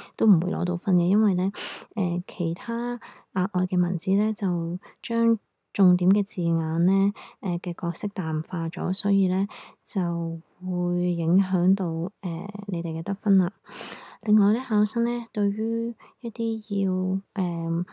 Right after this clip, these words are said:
做推論啊、推斷嘅題目呢，表現都係比較冇咁好嘅。呃，一啲題目呢，其實係要，要求同學呢，有一個，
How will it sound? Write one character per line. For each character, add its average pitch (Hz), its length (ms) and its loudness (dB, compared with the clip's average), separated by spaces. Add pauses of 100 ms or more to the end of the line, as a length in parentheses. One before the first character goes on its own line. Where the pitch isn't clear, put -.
(160)
做 180 200 -4
推 226 280 -4
論 196 220 4
啊、 185 80 2
推 220 240 -4
斷 190 220 4
嘅 185 100 -6
題 175 160 -8
目 170 180 -2
呢， 202 200 0
表 185 180 -4
現 190 160 2
都 202 80 -2
係 202 80 -2
比 175 200 -6
較 170 340 -6 (200)
冇 175 120 -2
咁 175 180 -2
好 - 160 -10 (160)
嘅。 175 220 -6 (400)
呃， 185 120 -8
一 208 240 -4 (380)
啲 262 120 -10
題 196 240 -2
目 190 200 0
呢， 233 280 0
其 - 120 -8
實 196 180 -4
係 180 440 -2
要， 190 160 0 (240)
要 240 120 -4
求 - 180 -6
同 190 220 -4
學 180 80 -2
呢， 202 100 -2
有 196 220 0
一 - 40 0
個， 185 260 -2